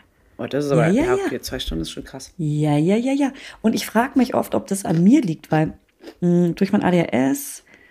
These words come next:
Speaker 2: hab ich zum Beispiel auch, ähm, voll oft so selber so Schlafprobleme und bin halt unruhig.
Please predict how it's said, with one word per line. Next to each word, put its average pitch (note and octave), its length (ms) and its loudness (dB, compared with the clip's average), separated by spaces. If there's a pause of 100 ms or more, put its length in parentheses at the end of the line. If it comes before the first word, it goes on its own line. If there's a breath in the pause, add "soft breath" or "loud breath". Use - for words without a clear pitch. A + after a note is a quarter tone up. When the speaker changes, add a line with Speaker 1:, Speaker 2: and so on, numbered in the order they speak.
(220 soft breath)
Speaker 2:
hab G3 160 -2
ich G3+ 80 -6
zum G3 140 0
Beispiel G3 320 2
auch, F3+ 300 -2
ähm, F3 200 -2
voll G3 260 0
oft - 220 -2
so - 140 -4
selber G3 240 2
so F3 100 -4
Schlafprobleme F3 600 0
und D#3+ 80 2
bin E3+ 160 0
halt E3 220 -2
unruhig. C#3 580 2